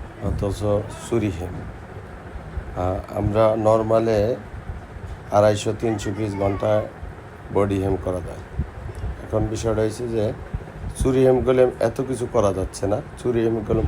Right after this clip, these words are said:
অল্প করা যায়। তো তারপরে আমরা বেল জয়েন্টে দেখাচ্ছি, আর বেল জয়েন্টে দেখাবো সামনের দিকে, ভিডিওটা সামনে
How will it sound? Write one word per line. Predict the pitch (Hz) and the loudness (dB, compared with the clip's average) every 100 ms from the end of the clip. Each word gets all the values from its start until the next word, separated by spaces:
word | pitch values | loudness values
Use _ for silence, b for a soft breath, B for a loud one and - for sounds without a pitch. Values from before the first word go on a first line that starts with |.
| - | 4
অল্প | 117 110 - 101 | 2 2 -2 -2
করা | 92 | -2
যায়। | 90 - - - - - - - - - - - - - - - | -2 -4 -12 -14 -14 -12 -12 -10 -12 -12 -14 -14 -10 -6 -6 0
তো | 104 98 98 - - - | 4 4 4 0 -6 4
তারপরে | 110 107 123 123 | 4 6 6 8
আমরা | 123 120 123 113 143 - - - - - - - - | 8 6 6 6 4 -4 -14 -8 -8 -8 -12 -12 0
বেল | 113 131 120 | 4 4 6
জয়েন্টে | 135 127 123 117 120 117 135 110 | 8 8 6 2 2 4 2 0
দেখাচ্ছি, | 113 113 - - | 0 0 -4 0
আর | 107 107 | 2 2
বেল | 98 107 113 | 2 0 2
জয়েন্টে | 113 113 110 110 | 4 2 2 0
দেখাবো | 110 107 104 | 0 0 -4
সামনের | 104 110 101 104 | -4 -4 -2 -2
দিকে, | 107 110 | -2 -2
ভিডিওটা | 98 98 107 104 107 | -4 -2 0 0 -2
সামনে | - 101 98 101 | -4 -6 -2 -2